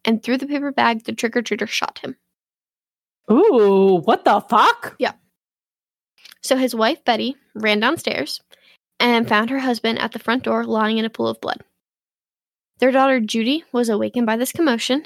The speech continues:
Speaker 1: and came downstairs to see her stepfather dead and her mother with him grieving. She ran next door to their neighbor, who also happened to be a cop, and he called the Valley Police Department. They arrived in just minutes,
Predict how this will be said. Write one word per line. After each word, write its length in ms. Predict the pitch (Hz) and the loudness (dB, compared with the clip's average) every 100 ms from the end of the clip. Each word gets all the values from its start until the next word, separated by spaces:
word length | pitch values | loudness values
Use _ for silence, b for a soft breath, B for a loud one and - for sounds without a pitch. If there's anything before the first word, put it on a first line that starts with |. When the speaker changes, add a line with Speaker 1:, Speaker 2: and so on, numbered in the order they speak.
| - - | -6 -2
Speaker 1:
and 180 | 226 | -2
came 180 | 220 214 | 0 -2
downstairs 600 | 226 240 - 220 226 226 | 0 -2 -4 -2 0 -2
to 140 | - 240 | -4 -4
see 420 | - 233 220 220 | -4 -2 -2 -2
her 160 | 220 233 | -2 -4
stepfather 520 | - - 277 285 285 | -4 -2 0 0 0
dead 280 | 240 226 226 | 0 0 -2
and 140 | 226 233 | -2 0
her 100 | 226 | 0
mother 300 | 220 214 214 | 0 -2 -4
with 140 | 214 | -4
him 180 | 226 220 | -6 -6
grieving. 360 | - - - - _ _ _ _ _ _ _ _ _ | -8 -10 -12 -16 _ _ _ _ _ _ _ _ _
She 200 | - 262 | -2 0
ran 220 | 233 220 | 2 2
next 200 | 262 - | 0 0
door 180 | - 247 | 0 0
to 140 | 254 233 | 0 -2
their 140 | 214 | 0
neighbor, 400 | 220 285 294 311 | 2 2 2 0
who 340 | - 247 247 | 0 2 2
also 320 | - - 233 233 | 2 0 0 -4
happened 300 | 220 220 220 | -4 -4 -6
to 60 | |
be 100 | 208 | -6
a 80 | - | -8
cop, 360 | - 247 - _ _ _ _ _ _ _ | -2 -2 -2 _ _ _ _ _ _ _
and 120 | 262 240 | 0 2
he 200 | 247 226 | 2 2
called 300 | 226 214 208 | 2 0 0
the 60 | |
Valley 280 | 208 208 214 | -4 -4 -4
Police 240 | - - | -8 -12
Department. 400 | - - - - _ _ _ _ _ _ _ _ _ _ - | -10 -12 -8 -10 _ _ _ _ _ _ _ _ _ _ 0
They 180 | 269 269 | 4 4
arrived 380 | 262 240 240 | 4 4 2
in 160 | 262 233 | 0 0
just 200 | 220 - | -2 -2
minutes, 600 | 233 359 - - - | -2 -2 -6 -8 -8